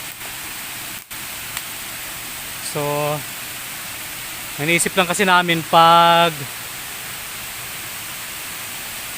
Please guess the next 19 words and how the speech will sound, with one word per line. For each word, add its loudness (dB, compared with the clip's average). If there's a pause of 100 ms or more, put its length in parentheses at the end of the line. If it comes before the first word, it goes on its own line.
(240)
kapag 0
pumatong 6
tayo 8
dito, 4
baka 6
bumigay 6
itong, 0
ah, 6 (160)
ba-, 6 (120)
bangin 8
ito 4
guys 6
eh. 4 (1120)
Bangin 6
na 8
ito. 8
Hindi 6
na 6
kami, 6